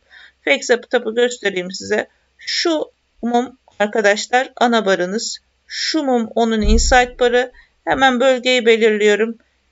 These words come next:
Fake setup pin bar yapmış arkadaşlar. Fake setup pin bar yapmış. Bu işte kapanır kapanmaz girebilirsiniz ya da bunun testini beklersiniz. Artık o size kalmış bir şey. Yaklaşık ne yapmış? Dört saatlik bir yükseliş ger-,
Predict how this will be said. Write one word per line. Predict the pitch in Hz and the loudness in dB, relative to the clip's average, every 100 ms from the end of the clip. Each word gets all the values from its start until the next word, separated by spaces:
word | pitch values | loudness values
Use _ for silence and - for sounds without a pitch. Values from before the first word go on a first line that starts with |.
| _ _ | _ _
Fake | - 320 311 | 2 2 2
setup | 277 254 254 254 | -2 2 2 0
pin | - 294 269 | -8 -6 2
bar | 220 190 | 4 4
yapmış | 196 190 196 - | 2 -2 -6 0
arkadaşlar. | 202 190 202 202 202 220 | 0 0 -2 -4 -2 -2
Fake | 226 254 240 | -2 -4 -2
setup | 240 214 202 202 | -4 -2 -2 -4
pin | - 247 214 | -10 -8 -4
bar | 190 185 | -2 0
yapmış. | 185 214 240 - 285 | -2 -4 -6 -8 -6
Bu | 285 | -4
işte | 220 220 240 240 | -2 -2 -6 -2
kapanır | 330 330 294 247 | 0 0 0 0
kapanmaz | 247 247 240 220 226 214 | 0 2 2 2 0 0
girebilirsiniz | 233 226 220 226 - 233 233 | 2 2 4 0 0 -2 0
ya | 233 | 2
da | 226 | 2
bunun | 226 233 214 | 0 -4 -2
testini | 233 220 226 220 | -2 -2 -4 -2
beklersiniz. | 196 190 190 190 220 214 233 | -2 -2 -2 -2 -4 -2 0
Artık | 196 - - | -2 -4 -8
o | |
size | 208 - 202 | -8 -4 -4
kalmış | 202 190 190 - | -4 -6 -6 -10
bir | - | -10
şey. | - _ - - - _ | -10 _ -20 -20 -20 _
Yaklaşık | - 269 269 240 - 277 - _ _ _ - | 0 0 0 -2 -2 -4 -10 _ _ _ -2
ne | 302 | 2
yapmış? | 320 285 240 262 254 - - - | 4 4 0 -4 -4 -6 -8 0
Dört | 277 277 | 2 2
saatlik | - 254 254 269 233 | 2 2 0 -10 -8
bir | |
yükseliş | 247 247 262 247 - | -8 -4 -2 -2 -2
ger-, | 196 185 | -2 -2